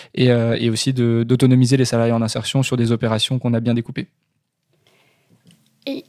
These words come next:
Speaker 2: et peut-être, donc, quand vous êtes en train de faire cette transition, qui est-ce qui est au gouv-, à la gouvernance de l'association et qui va penser avec vous, euh, ce, ces, ces changements ?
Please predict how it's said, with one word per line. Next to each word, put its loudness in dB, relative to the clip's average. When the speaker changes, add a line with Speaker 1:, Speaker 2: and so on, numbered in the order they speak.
Speaker 2:
et 0
peut-être, 0
donc, 0
quand 2
vous 0
êtes 0
en 0
train -4
de -4
faire -8
cette -6
transition, -2
qui -6
est-ce -4
qui -4
est 4
au 2
gouv-, -2
à -2
la -2
gouvernance 0
de -6
l'association -8
et -6
qui -4
va 0
penser -2
avec 0
vous, -6
euh, -4
ce, -6
ces, -8
ces -8
changements ? -4